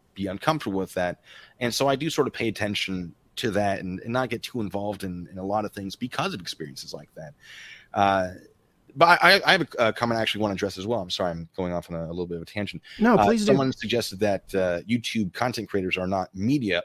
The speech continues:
Speaker 1: I would disagree. There are certainly some aspects of media where that would not be the case. Uh, for example, I think here in Washington, there was a case where someone requested, uh,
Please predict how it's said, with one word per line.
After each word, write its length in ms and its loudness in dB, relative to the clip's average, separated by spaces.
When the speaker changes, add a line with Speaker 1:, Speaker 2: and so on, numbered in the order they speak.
Speaker 1:
I 140 2
would 220 -4
disagree. 920 -2
There 120 8
are 60 2
certainly 340 2
some 260 0
aspects 380 -4
of 140 -4
media 360 2
where 200 -2
that 200 -2
would 200 -10
not 200 0
be 120 -2
the 80 -4
case. 500 -8
Uh, 160 2
for 80 -2
example, 240 -2
I 40 0
think 140 -6
here 160 -2
in 100 0
Washington, 420 -4
there 80 -2
was 100 -4
a 40 -14
case 300 -6
where 120 -2
someone 240 -4
requested, 640 -4
uh, 300 0